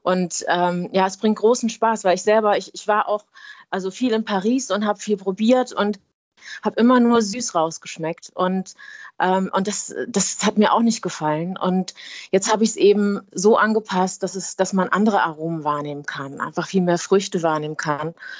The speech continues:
und bin einfach auch auf ein paar, äh, für ein paar Leute aufmerksam geworden und die bestellen eben jetzt auch bei mir und, äh, das ist total schön, dass, dass die mich gefunden haben und, und ich jetzt auch Kunden hab, die ich damit begeistern hab-,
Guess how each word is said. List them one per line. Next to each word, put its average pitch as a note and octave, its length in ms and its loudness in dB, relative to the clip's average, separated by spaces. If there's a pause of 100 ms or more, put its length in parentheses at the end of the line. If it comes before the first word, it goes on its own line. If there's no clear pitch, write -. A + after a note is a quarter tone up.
(320)
und G3+ 420 -2 (140)
bin A3 180 2
einfach G3+ 280 -2
auch - 180 0
auf G#3 200 -4
ein G3 120 -6
paar, F#3 340 0 (580)
äh, F3 180 0
für G#3+ 140 0
ein G3 80 2
paar G3 160 0
Leute F#3 280 2
aufmerksam F#3 540 0
geworden D3 560 -4
und F3 320 -2 (140)
die G3 60 0
bestellen G3+ 420 2
eben D#3 200 -2
jetzt D3+ 220 -6
auch - 140 -8
bei D#3 180 -4
mir D#3 340 0
und, E3+ 280 -4
äh, D#3+ 240 -2
das D#3 140 -6
ist - 200 -6
total E3 280 0
schön, D#3 380 0 (380)
dass, - 400 -2
dass E3 160 -2
die F#3 120 4
mich F#3 180 2
gefunden G#3 520 0
haben E3 300 0
und, E3 340 -2
und E3+ 240 0
ich - 220 -2 (320)
jetzt - 260 0
auch D3+ 200 0
Kunden F3+ 260 -2
hab, F3 160 -2
die F3+ 140 0
ich F3 120 -2
damit F3 260 -2
begeistern E3 540 -2
hab-, C3+ 120 -16